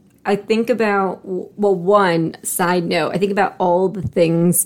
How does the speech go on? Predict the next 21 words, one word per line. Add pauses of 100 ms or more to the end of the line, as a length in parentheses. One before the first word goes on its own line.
that
I'm
like, (120)
"Damn, (120)
they
should
have
gone
to
H
R
if
there
had
been
one
here." (360)
But
two, (280)
I'm
like,